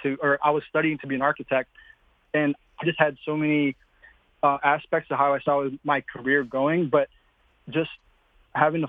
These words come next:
focus of what I wanted to, to be part of is, uh,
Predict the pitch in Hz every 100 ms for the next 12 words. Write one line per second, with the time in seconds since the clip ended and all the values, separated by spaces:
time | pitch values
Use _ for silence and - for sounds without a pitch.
0 | - 143 147 165 - 151 131 117 143 139
1 | 127 139 143 135 139 135 127 127 _ -
2 | 131 113 139 - - 139 143 175 214 208
3 | - _ 151 143 - _ _ _ _ _
4 | _ _ 156 143 135